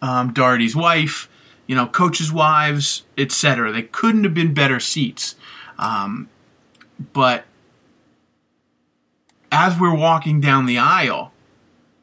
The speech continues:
uh, Andy Katz locks his his gaze on her from about twenty rows up in Madison Square Garden,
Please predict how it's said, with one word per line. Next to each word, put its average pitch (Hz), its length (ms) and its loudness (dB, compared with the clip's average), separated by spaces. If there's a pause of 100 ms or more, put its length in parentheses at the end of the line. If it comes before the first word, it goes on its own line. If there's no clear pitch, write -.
(1600)
uh, 120 380 -6
Andy 175 360 0
Katz - 800 -4 (840)
locks - 680 0 (800)
his 131 380 -2 (360)
his 135 240 0
gaze 156 500 2
on 120 220 2
her 117 280 2
from 123 220 -4
about 120 340 0
twenty 170 520 0
rows 139 560 2
up 131 300 2
in 117 120 2
Madison 117 440 0
Square 110 340 -4
Garden, 107 560 0